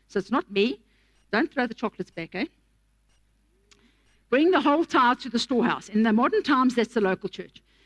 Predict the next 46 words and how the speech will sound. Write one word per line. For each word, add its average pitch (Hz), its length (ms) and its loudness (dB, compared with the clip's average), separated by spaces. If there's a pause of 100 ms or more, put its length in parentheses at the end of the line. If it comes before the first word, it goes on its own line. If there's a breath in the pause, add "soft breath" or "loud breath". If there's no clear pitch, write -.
So 277 160 0
there's 285 160 2
no 277 260 4
more 277 460 2 (1000)
temple 359 420 2
and 247 120 4
there's 240 140 2
no 226 120 2
more 233 160 4
priests, - 400 -8
right? 196 260 -4 (640)
But 226 120 0
in 226 140 0
our 254 200 0
context, - 640 -2 (180)
it's - 340 -6
the 233 80 -2
gathering 277 360 2
of 247 80 0
the 320 80 0
believers, 208 420 0
the 175 100 -2
household 277 400 0
of 254 80 -6
faith, 196 300 -2
where 220 180 0
we 311 100 2
get 240 240 -2
fed 339 280 0
and 330 160 0
taught 196 300 -2
like 202 180 -2
they 185 120 2
did 214 160 0
in 208 80 2
the 185 80 -2
Old 190 140 -6
Testament. 196 400 -4
That's 185 260 -4
where 170 120 -2
we 156 100 -8
bring 160 240 -10
our 151 100 -10
tithe. - 320 -18 (1040 soft breath)
And 220 80 -2
just 339 180 -4